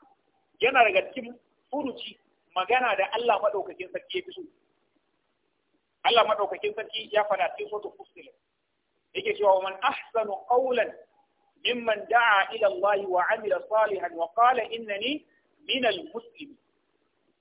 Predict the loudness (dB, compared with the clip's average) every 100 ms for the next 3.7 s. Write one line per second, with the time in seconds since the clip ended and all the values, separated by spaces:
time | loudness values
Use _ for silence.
0 | -2 4 6 6 4 2 2 0 4 8
1 | 8 4 -10 _ _ _ _ _ 0 2
2 | 2 0 0 0 -6 -4 4 8 8 6
3 | -2 -2 -2 -4 -8 -12